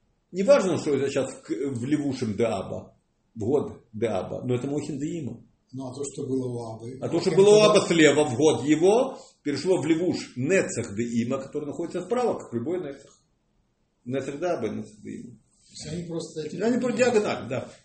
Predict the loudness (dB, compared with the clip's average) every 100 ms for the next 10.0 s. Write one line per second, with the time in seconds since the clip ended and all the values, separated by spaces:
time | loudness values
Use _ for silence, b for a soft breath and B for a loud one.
0 | _ -12 -4 -2 -2 -2 -2 -4 -10 -6
1 | -4 0 6 6 6 0 2 2 0 -4
2 | -6 -8 -6 -4 -4 -6 -8 -6 -4 -6
3 | -8 -8 -8 -12 -10 -2 -2 -4 B B
4 | B -4 -4 -2 -2 -2 -4 -8 0 2
5 | 4 4 4 0 -4 -8 -6 -6 -4 -4
6 | -2 -2 -4 -8 -12 -8 -6 -6 -4 -2
7 | -2 -4 -8 -4 0 0 0 -6 -6 B
8 | B B B -6 4 4 4 2 0 2
9 | 2 2 0 -8 -2 4 6 6 2